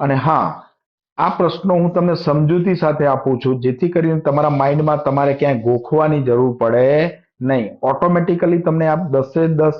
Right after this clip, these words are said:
પ્રશ્નો વીડિયોના યાદ રહી જશે. સો પ્રશ્નો યાદ રહી ગયું એટલે ગંગા નાયા,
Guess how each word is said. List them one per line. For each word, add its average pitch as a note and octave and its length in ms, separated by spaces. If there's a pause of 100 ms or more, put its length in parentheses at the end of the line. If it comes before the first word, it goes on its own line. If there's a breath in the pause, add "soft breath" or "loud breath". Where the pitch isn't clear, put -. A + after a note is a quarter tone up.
(120)
પ્રશ્નો C#3+ 360
વીડિયોના C#3+ 380
યાદ C3 340
રહી B2 220
જશે. F#2 320 (580)
સો E3+ 160
પ્રશ્નો E3+ 440
યાદ D3+ 280
રહી E3+ 180
ગયું D#3 180
એટલે D3 160
ગંગા C3+ 380
નાયા, A2+ 340